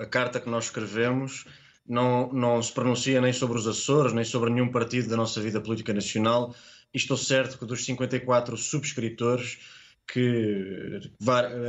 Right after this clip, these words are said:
há de haver várias posições distintas sobre esse acordo, sobre se é parlamentar,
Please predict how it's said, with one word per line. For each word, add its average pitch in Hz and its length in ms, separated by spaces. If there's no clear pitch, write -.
há 147 180
de 135 100
haver 131 280
várias 123 360
posições 123 720
distintas 113 760
sobre 113 240
esse 117 160
acordo, 143 500
sobre - 240
se - 100
é - 20
parlamentar, 113 760